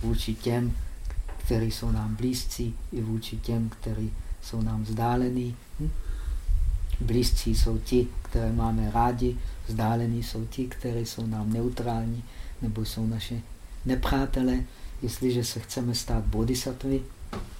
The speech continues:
pak všechny bytosti bez výjimky jsou nám blízcí. Hm? To je praxe bodhisattvů,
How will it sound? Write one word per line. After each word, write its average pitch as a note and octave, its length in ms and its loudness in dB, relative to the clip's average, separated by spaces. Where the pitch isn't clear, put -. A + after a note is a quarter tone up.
pak A#2 300 -4
všechny B2+ 480 2
bytosti A#2+ 560 -2
bez A#2 200 0
výjimky B2 560 -2
jsou A2+ 260 -2
nám G#2+ 240 0
blízcí. A#2 580 -6
Hm? D3+ 120 -8
To A2 120 2
je G#2+ 120 0
praxe G2 460 -4
bodhisattvů, G#2 680 -4